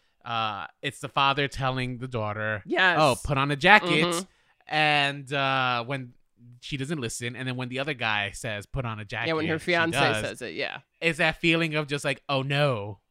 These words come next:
Speaker 1: I am no longer," like, I don't know. You could read that as, like, obviously, like, "I am no longer, like, that man
Speaker 2: The
Speaker 1: in
Speaker 2: man
Speaker 1: her
Speaker 2: in her
Speaker 1: life."
Speaker 2: life, yes. Mm-hmm.
Speaker 1: You know, but then it also becomes just like, "But now th-, she's also not listening to me. She's, I am no longer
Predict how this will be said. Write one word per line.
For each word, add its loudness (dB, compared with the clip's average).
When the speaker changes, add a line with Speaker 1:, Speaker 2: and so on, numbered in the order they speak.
Speaker 1:
I 0
am 0
no -4
longer," -6
like, -8
I 0
don't 0
know. 4
You 2
could 2
read 2
that 2
as, 2
like, 0
obviously, 0
like, 0
"I 2
am -2
no -2
longer, -4
like, -4
that -2
man -6
Speaker 2:
The 6
Speaker 1:
in 0
Speaker 2:
man 6
Speaker 1:
her 2
Speaker 2:
in 2
her 2
Speaker 1:
life." 0
Speaker 2:
life, -14
yes. 0
Mm-hmm. -4
Speaker 1:
You -2
know, 0
but 2
then 0
it -2
also -2
becomes -10
just -12
like, -8
"But -6
now -2
th-, -10
she's -8
also -4
not -4
listening -8
to -10
me. -6
She's, -12
I 2
am 0
no 4
longer 0